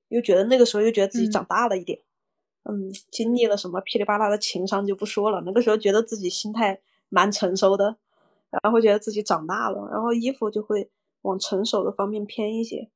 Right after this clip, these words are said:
Speaker 1: 就比如说会去买一些，呃，比较那种驼色的风衣，然后去选一些，那个时候尝试开始穿一些稍微跟，高一点的那种高跟鞋，尖头的，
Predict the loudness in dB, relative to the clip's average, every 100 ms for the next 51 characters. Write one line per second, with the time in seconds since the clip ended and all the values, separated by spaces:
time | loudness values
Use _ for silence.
0 | _ -20 -12 -8 -8 -6 -8 -8 -10 -8
1 | -8 -6 -8 -8 -6 -4 -4 -6 _ _
2 | _ _ _ _ -10 -10 -10 _ -10 -6
3 | -6 -6 -8 -14 _ _ _ _ _ _
4 | _ _ _ _ _ _ _ -2 0 -2
5 | -4 0 0 0 0 0 -2 -4 -4 -4
6 | -6 -6 -8 -10 _ _ -18 -18 -16 -14
7 | -14 -12 -10 -8 -8 -8 -6 -4 -4 -8
8 | -12 _ _ _ _ -4 -4 -4 -6 -6
9 | -6 -6 -4 -6 -8 -12 -12 -10 -8 -6
10 | -6 -8 -10 -10 -8 -8 -8 -6 -6 -6
11 | -4 -4 -2 -6 -10 -14 -16 -16 -10 -8
12 | -8 -10 -12 -12 -14 -16 -16 -6 -6 -6
13 | -8 -8 -6 -10